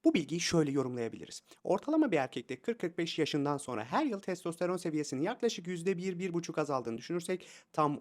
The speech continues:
on yıl geriye gitmek demek. Yani kırk yaşınızdaysanız elli yaşınızdaki testosterona sahip oluyorsunuz. Sadece beş saat uyumakla bir hafta boyunca. Bu ne demek biliyor musunuz? Kas kaybetmeniz demek, libidonuzun azalması demek, depresyona meyilli olmanız demek.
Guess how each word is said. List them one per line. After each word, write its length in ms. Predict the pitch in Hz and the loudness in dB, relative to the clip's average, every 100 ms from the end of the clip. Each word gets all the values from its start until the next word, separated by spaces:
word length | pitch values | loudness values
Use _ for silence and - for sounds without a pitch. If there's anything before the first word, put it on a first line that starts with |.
| - | 4
on 120 | 156 | 6
yıl 180 | 143 131 | 6 0
geriye 220 | 123 120 | -2 -2
gitmek 320 | 117 - 101 | -4 -10 -8
demek. 380 | 107 104 - - - | -8 -8 -10 -10 -4
Yani 220 | 143 117 | -4 -4
kırk 200 | - 170 | -6 -2
yaşınızdaysanız 760 | 190 190 180 170 180 180 185 180 - - - | -2 0 0 2 0 2 -2 -2 -14 -16 -2
elli 320 | 175 196 208 | 0 0 0
yaşınızdaki 600 | 226 196 196 180 165 170 | 2 2 0 -2 -2 -4
testosterona 560 | 175 156 160 - 143 143 | 0 0 0 -2 -2 -2
sahip 280 | - 113 110 | 0 -2 -2
oluyorsunuz. 420 | 104 98 101 - - _ | -8 -8 -10 -18 -20 _
Sadece 680 | - - 208 175 156 160 143 | -8 0 2 2 0 0 2
beş 160 | 175 | 2
saat 360 | 180 151 135 139 | 2 0 0 0
uyumakla 380 | 127 123 - 101 | -2 -4 -6 -6
bir 80 | 131 | -6
hafta 240 | 110 117 | -4 -4
boyunca. 240 | 113 107 107 - - | -4 -6 -10 -18 -2
Bu 60 | 277 | 2
ne 80 | 247 | 4
demek 200 | 220 214 | 2 2
biliyor 140 | 262 | -2
musunuz? 260 | 170 139 - - _ | -2 -4 -8 -18 _
Kas 200 | - 123 | -8 -6
kaybetmeniz 500 | - 160 165 175 170 | 2 2 2 0 2
demek, 280 | 165 170 165 | 2 0 0
libidonuzun 440 | 120 139 156 147 165 | -4 2 2 4 2
azalması 460 | 156 160 160 160 | 2 2 2 0
demek, 240 | 175 170 131 | -2 -2 -4
depresyona 420 | 120 135 139 143 | -4 -4 0 2
meyilli 240 | 139 143 | 2 2
olmanız 360 | 170 170 170 156 | 2 4 2 2
demek. 540 | 175 170 170 - - | 4 2 0 -16 -20